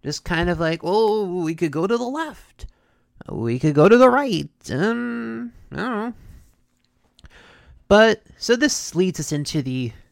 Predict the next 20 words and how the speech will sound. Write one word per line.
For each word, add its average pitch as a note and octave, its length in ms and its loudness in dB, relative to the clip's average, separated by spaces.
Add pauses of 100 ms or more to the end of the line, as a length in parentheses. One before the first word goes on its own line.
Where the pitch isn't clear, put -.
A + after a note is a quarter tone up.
(100)
very D3 300 0
awkward C3 440 -4
battle C#3+ 300 -2
scenes D3 360 -10
here, F3 300 -6
and B2 300 -12 (960)
Donatello E3 540 4
goes D#3 260 4
up D3+ 160 0
against C3 380 -2 (120)
Bebop, D3+ 560 2 (1400)
who A#2+ 160 -8
for A#2+ 160 -10
some C#3+ 240 -6
reason C#3+ 240 -8
is A#2 80 -10
sitting D#3 280 -8
at C#3 60 -6
a A#2 60 -10
table F#3+ 680 -6